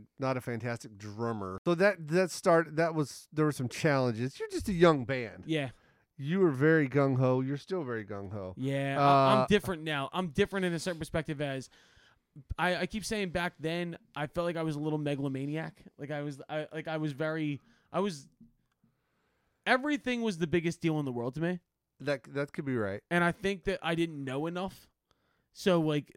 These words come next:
Speaker 2: every experience was new. So I thought this was, like, the make or break thing. And now that I'm, I'm twenty-eight, I know, like, everything happens in its own time.
Speaker 1: Wh-, what I think is, like, what's awesome about you is, like,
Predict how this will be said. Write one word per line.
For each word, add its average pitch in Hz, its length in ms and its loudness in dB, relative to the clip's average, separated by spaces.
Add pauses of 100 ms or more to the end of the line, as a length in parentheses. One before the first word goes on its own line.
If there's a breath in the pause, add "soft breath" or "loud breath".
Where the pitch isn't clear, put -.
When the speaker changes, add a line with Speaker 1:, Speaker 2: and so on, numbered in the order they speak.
(160)
Speaker 2:
every 175 320 0
experience 165 560 -4
was 147 160 -6
new. 147 260 -2
So 156 140 -4
I 139 80 -4
thought 143 220 -4
this 151 180 -4
was, 143 160 -4
like, 143 140 -6
the 147 40 -6
make 139 240 -4
or 147 60 -2
break 131 220 -4
thing. 143 280 -6
And 131 80 -6
now 131 140 -6
that 127 100 -8
I'm, 123 320 -8
I'm 139 120 -10
twenty-eight, 131 340 -6
I 131 80 -6
know, 131 180 -4
like, 120 300 -10 (480 soft breath)
everything 165 260 0
happens 143 360 -6
in 139 100 -4
its 120 120 -10
own 131 160 -4
time. 135 360 -4
Speaker 1:
Wh-, - 180 -8
what 208 220 -4
I 320 140 -4
think 165 280 0
is, 139 180 0
like, 123 260 0
what's 123 320 -4
awesome 123 340 -4
about 127 240 -10
you 135 180 -12
is, 113 140 -16
like, 117 180 -14